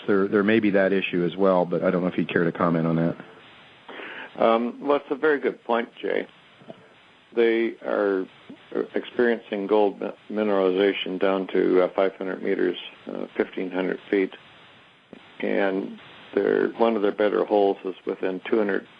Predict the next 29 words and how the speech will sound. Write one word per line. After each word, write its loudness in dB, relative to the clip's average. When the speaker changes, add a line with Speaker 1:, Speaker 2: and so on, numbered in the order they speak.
Speaker 2:
meters 2
of 0
our 4
boundary. 0
Speaker 1:
Mm-hmm. 2
Speaker 2:
I 4
just, -6
you 4
have 2
to -6
put 0
it -2
into -4
perspective. -4
Uh, 2
what 2
I 2
talked -2
about -2
in -4
Jerome 2
is -6
more 4
than -4
twenty -2
kilometers 0
away. 0
Speaker 1:
Mm-hmm. 4
Speaker 2:
Uh, 4